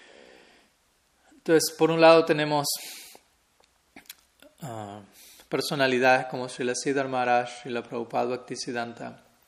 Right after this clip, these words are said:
quienes en sus, en su Vani, en sus enseñanzas, eh, han enfatizado en estas dos direcciones, en relación a Giriraj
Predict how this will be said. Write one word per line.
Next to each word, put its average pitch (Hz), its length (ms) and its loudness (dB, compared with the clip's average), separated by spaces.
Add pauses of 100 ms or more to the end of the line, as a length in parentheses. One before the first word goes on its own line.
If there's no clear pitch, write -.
(440)
quienes 117 320 -16
en 117 100 -8
sus, - 500 -14 (480)
en 131 100 -18
su 127 180 -10
Vani, 127 460 0
en 120 100 -14
sus 120 240 -12
enseñanzas, 127 720 -10 (440)
eh, 120 220 -12
han 117 140 -8
enfatizado 123 840 -4 (400)
en 151 100 -6
estas 147 260 -2
dos 143 140 2
direcciones, 123 640 -6
en 135 60 -16
relación 120 400 -10
a 117 180 -14 (680)
Giriraj 127 460 4